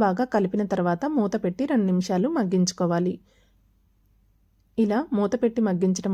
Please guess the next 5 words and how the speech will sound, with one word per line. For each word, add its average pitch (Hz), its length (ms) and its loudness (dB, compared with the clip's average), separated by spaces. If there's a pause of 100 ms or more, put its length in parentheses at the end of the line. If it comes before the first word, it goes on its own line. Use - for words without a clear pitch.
వల్ల 175 140 -2 (160)
క్యాప్సికమ్ 220 460 -4 (220)
త్వరగా 196 360 0 (420)
సాఫ్ట్‌గా 202 680 -4
అవుతుంది. 175 420 -2